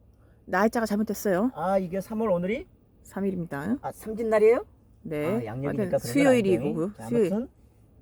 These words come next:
Speaker 2: 자, 뭐,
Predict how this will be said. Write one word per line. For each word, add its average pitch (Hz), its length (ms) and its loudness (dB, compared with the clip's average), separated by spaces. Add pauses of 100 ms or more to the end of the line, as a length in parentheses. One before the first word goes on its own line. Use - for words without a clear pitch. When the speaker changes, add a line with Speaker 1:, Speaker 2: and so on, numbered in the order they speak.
(1200)
Speaker 2:
자, 127 420 -10 (800)
뭐, 196 360 4